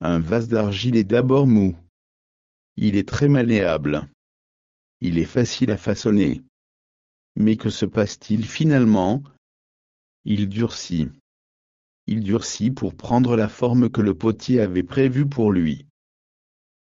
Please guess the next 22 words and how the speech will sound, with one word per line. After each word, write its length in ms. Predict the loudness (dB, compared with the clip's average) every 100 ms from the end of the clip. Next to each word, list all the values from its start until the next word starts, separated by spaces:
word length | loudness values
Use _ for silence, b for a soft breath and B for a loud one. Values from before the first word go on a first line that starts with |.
| _
Frères 420 | _ -12 -4 0 0
et 80 |
sœurs, 580 | -2 0 2 4 4 2 -2 -12 _ _
il 180 | 2 6
n'y 100 | 6
a 60 | 4
rien 260 | 2 2
de 140 | 2 2
mal 260 | 2 2
à 80 | 4
être 320 | 2 2 -2
ferme. 640 | -2 0 0 2 0 -2 -6 -12 _ _ _ _ _ _ _ _ 0
Il 180 | 4 6
n'y 100 | 6
a 60 |
rien 260 | 2 2 2
de 140 | 4
mal 260 | 4 4 2
à 140 | 2
avoir 340 | 2 2 2 2
des 160 | 0
convictions. 760 | 0 0 0 -4 -6 -2 -2